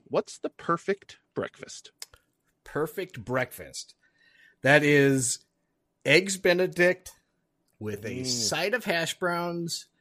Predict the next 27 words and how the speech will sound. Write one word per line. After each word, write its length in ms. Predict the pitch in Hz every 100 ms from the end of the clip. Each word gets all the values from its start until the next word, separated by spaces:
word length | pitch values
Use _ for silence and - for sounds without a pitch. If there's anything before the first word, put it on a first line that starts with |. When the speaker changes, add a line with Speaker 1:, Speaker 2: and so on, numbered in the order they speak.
| _ _ _ _ _
Speaker 2:
and 160 | 110 95
a 120 | 95
side 680 | - - 135 143 143 143 135 _ _ _
of 460 | 123 123 123 117 - _ _ _ _ _ _
bacon. 540 | 110 101 78 - 50 _ _ _ _ _ - _ _ _ - 107
And 440 | 110 110 107 107
Speaker 1:
Mm. 160 | 110 101 _ _ _ _ _ _ _ _ _
Speaker 2:
I, 240 | 135 156 156
I'll 240 | 156 180 190
have, 360 | 185 180 175
like, 220 | 165 143 -
if 100 | 135
someone 240 | 156 156
has, 320 | 143 147 147 135
like, 180 | 110 117
a, 80 | 101 101 -
a 140 | 104 90 _ _ _ _ _ _
salmon 580 | - - 139 156 175 180
Benedict, 580 | 185 190 196 202 - - _ _
that's 220 | - 113 -
great. 380 | 127 139 151 - _ _ _ _ _
A 40 |
walleye 520 | 92 104 120 147 160 165
Benedict, 460 | 170 180 185 190
I'll 120 | 120 120
have 280 | 139 131
that. 260 | 127 139 165